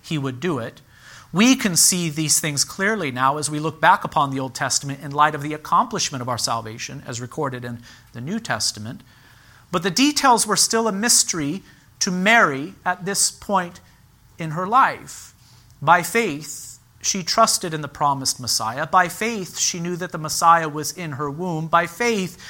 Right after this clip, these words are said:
she knew that God was about to work this salvation, but she did not know how exactly it would be accomplished at this point in her life. It is not surprising, then,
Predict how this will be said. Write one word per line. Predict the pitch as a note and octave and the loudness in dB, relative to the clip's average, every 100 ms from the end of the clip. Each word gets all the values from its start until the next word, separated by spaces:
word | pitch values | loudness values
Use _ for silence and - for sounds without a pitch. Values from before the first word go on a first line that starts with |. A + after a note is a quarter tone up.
| - - | -18 -12
she | - - F#3+ | -6 -4 -2
knew | G#3+ | 0
that | G3+ F3 | 0 0
God | F#3 G3 G3 | 6 8 8
was | F3+ F3+ - | 6 -2 4
about | F3+ G3 - | 6 4 2
to | |
work | E3 F3+ A#3+ A#3+ - D3+ | 0 8 8 8 0 -4
this | D3+ - | 2 4
salvation, | D#3 C#3+ C3 C3+ C3+ - D3 E3+ - - - - - _ _ - | 4 0 -2 -10 -8 -8 -8 -12 -16 -20 -20 -20 -20 _ _ -10
but | F#3 | 0
she | - G#3+ | 2 2
did | F#3+ F#3+ | -2 0
not | G3 E3+ | 2 2
know | E3+ D#3+ | -2 -4
how | C#3+ F3 F3+ D#3+ | 0 6 6 4
exactly | C3+ C#3 E3 D#3+ - C3 A#2+ A#2+ - _ _ _ | -2 4 6 6 0 -8 -8 -12 -20 _ _ _
it | E3 D#3+ | -8 -4
would | C#3 | -4
be | D3 | -4
accomplished | C3 - F3+ F#3 E3+ A2 A2 - - - _ - | -4 -2 2 2 -2 -10 -8 -6 -8 -12 _ -14
at | A#2+ - | -8 0
this | D3+ - | 2 2
point | - C3+ A#2 - | -2 -6 -6 -8
in | |
her | A2 B2 | -8 -2
life. | C3+ D3 A2+ - | 4 4 4 -2
It | D#3+ | 0
is | D#3 | 6
not | A#3 A#3 | 6 6
surprising, | - F#3+ - A3+ D#4 - G3 A#2+ | 2 0 6 6 6 0 -2 -6
then, | A#2+ A2 D#3 | -8 -8 -12